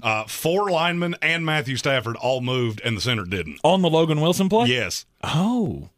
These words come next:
Speaker 2: Well, yeah,
Speaker 1: Which
Speaker 2: I completely
Speaker 1: made me
Speaker 2: missed that.
Speaker 1: even angrier. Here's the, th-, th-, look,
Speaker 2: <laughs>
Speaker 1: I don't ask for much. Just be consistent. This officiating crew for fifty-eight minutes.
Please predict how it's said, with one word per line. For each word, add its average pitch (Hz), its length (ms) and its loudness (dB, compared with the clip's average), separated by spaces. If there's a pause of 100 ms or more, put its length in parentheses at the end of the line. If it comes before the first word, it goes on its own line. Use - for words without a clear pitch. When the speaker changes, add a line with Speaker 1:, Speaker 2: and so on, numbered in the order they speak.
(180)
Speaker 2:
Well, 107 140 2
yeah, 98 200 2
Speaker 1:
Which 90 80 2
Speaker 2:
I - 20 0
completely 151 440 2
Speaker 1:
made 151 100 4
me - 80 4
Speaker 2:
missed - 120 0
that. 143 160 4
Speaker 1:
even 143 320 0
angrier. 127 540 0 (360)
Here's 196 240 2
the, - 140 0
th-, 190 240 0
th-, - 60 -2
look, 147 260 2 (120)
Speaker 2:
<laughs> - 100 -10
Speaker 1:
I 190 160 2
don't 294 160 2
ask 165 280 0
for 117 120 -10
much. 107 440 -4 (540)
Just 240 240 -2
be 269 140 0
consistent. 151 880 -2 (720)
This 226 220 0
officiating 196 640 -2
crew 139 180 0
for 117 200 -4
fifty-eight 165 880 -2
minutes. 107 400 -8